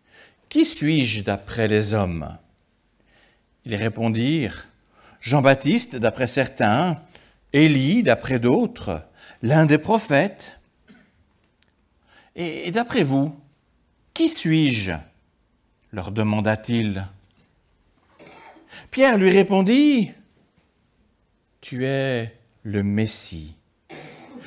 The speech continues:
Jésus leur recommanda sévèrement de n'en parler à personne. Alors,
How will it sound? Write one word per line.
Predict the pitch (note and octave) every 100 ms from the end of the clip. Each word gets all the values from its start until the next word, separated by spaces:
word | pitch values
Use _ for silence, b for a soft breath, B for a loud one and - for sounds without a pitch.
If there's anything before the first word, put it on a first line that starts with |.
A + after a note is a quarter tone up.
| B B B
Jésus | - C3 G#3
leur | B2+ G#2
recommanda | C3 C3+ B2+ A#2+ F#3
sévèrement | - C3+ A2 A2 A2 D3 F#3+
de | A2
n'en | G#2+
parler | G#2 A2 G#2 A#2+
à | D3+
personne. | G2 C3 - - F#2+ E2+ D#2+ D#2+ D#2+ _ _ _ _ _ B B G3 -
Alors, | F3+ C4+ D4 C4